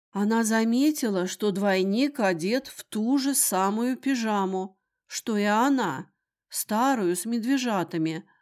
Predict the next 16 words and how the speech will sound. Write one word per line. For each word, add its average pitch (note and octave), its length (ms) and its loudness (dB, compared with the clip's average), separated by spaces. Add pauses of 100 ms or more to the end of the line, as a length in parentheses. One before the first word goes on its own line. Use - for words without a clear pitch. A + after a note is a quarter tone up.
(180)
которую A3 460 0
мама G3+ 300 2
давно F#3+ 340 2
хотела C4 420 -4
выбросить, E3+ 760 -4 (400)
но G#3 240 2
Алиса A3 400 0
не A3 140 -2
давала. F3 640 0 (540)
Только C4+ 320 2
на C4 140 4
двойнике C#4 840 6
пижама B3 640 2
выглядела F#3 920 0
ветхой, A#3 720 0
выцветшей, G3 1080 -2